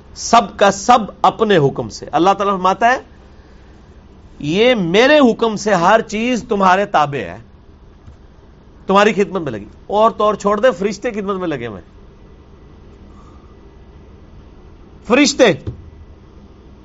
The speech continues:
بخاری مسلم میں حدیث ہے، فجر اور عصر کے وقت فرشتے تبدیل ہوتے ہیں، نامہ مال نوٹ کر رہے ہیں۔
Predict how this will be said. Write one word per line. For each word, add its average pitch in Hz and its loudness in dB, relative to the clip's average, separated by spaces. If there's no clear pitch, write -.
بخاری 170 2
مسلم 208 -2
میں 214 0
حدیث 208 -2
ہے، 202 0
فجر 196 2
اور 233 4
عصر 226 0
کے 214 -4
وقت 226 0
فرشتے 196 0
تبدیل 185 -2
ہوتے 160 -2
ہیں، 180 -6
نامہ 131 0
مال 143 2
نوٹ 151 -4
کر 135 -10
رہے 127 -16
ہیں۔ 127 -20